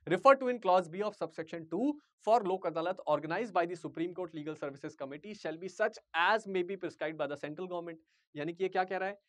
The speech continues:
जब सुप्रीम कोर्ट लीगल सर्विसेज कमेटी के other members की बात होगी तो सेंट्रल गवर्नमेंट डिसाइड करेगी। सब क्लॉज फ़ोर क्या कह रहा है? The experience and qualification of the persons referred to in clause B of section two for लोक अदालत other than referred to in subsection three shall be such, यानी कि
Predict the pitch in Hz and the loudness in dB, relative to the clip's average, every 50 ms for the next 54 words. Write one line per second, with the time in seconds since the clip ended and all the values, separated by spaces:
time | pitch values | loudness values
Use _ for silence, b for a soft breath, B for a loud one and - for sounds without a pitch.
0 | _ _ _ _ _ _ - 151 156 185 214 208 208 - - - - - 208 190 | _ _ _ _ _ _ -8 2 6 6 6 6 4 -4 -10 -12 -8 -6 -6 -4
1 | - 226 247 269 269 269 269 247 247 247 233 220 254 247 247 247 220 214 226 220 | 0 0 2 2 4 6 6 6 6 6 6 8 8 8 8 8 0 0 -2 -2
2 | 254 240 247 226 214 220 214 240 240 247 214 - - 226 233 - 180 175 180 226 | -2 -2 0 0 0 0 -2 -2 -6 -6 -6 -4 -2 0 0 2 4 2 2 2
3 | 220 220 220 220 220 233 220 - 233 214 214 214 208 214 208 214 190 180 - 180 | 0 0 0 2 2 0 0 2 2 4 4 4 4 2 -2 -2 -4 -4 -2 -2
4 | 165 175 185 220 208 214 208 208 214 202 196 175 196 185 170 190 180 175 175 175 | -2 0 0 0 0 0 0 0 0 -2 0 0 0 0 0 0 -2 -2 -2 -4
5 | 175 - _ _ _ _ _ - 226 226 220 233 233 240 233 - 226 233 247 233 | -6 -14 _ _ _ _ _ 6 6 6 6 6 2 2 2 4 4 4 4 6
6 | 262 254 254 240 240 233 240 233 233 _ _ _ _ - 156 175 185 185 - - | 4 4 4 4 4 4 2 0 -4 _ _ _ _ 2 4 4 4 4 0 -4
7 | 233 233 247 247 247 254 247 226 226 196 196 214 214 220 208 226 220 - 240 233 | 0 2 2 2 2 0 -2 2 4 4 4 4 0 -4 -2 -2 -2 -2 -4 -2
8 | - 190 202 214 202 214 226 214 202 196 190 190 226 220 196 190 185 - 208 202 | 2 2 2 2 2 0 -4 0 0 0 0 0 -4 -6 -6 -4 -2 -2 -2 -2
9 | 202 202 202 202 202 170 170 175 190 175 165 156 214 277 285 202 - 165 160 - | 0 -2 -2 -2 0 4 6 6 6 4 2 0 0 0 0 2 0 0 -2 -2
10 | 165 160 - 180 170 165 - 262 294 254 - - b b b b _ - 185 196 | -4 -4 -2 -4 -4 -2 0 2 2 2 2 0 b b b b _ 6 6 8
11 | 165 175 208 214 220 196 202 202 226 240 - - 175 180 185 262 277 247 294 294 | 8 6 4 4 2 2 2 4 2 2 2 4 4 8 10 10 12 12 12 10
12 | 262 240 226 233 226 226 220 220 208 214 202 - 196 165 - 180 160 - 175 165 | 10 8 2 4 2 0 0 0 -4 -4 -2 -2 -4 -4 -2 -4 -6 -4 -6 -6
13 | 160 190 233 254 254 - 170 165 165 175 185 175 - 170 175 - 170 165 180 190 | -6 -6 -8 -6 -4 -2 -2 -2 -2 -2 -4 -2 -2 -2 -2 -2 -4 -4 -4 -4
14 | 190 262 294 | -4 -4 -6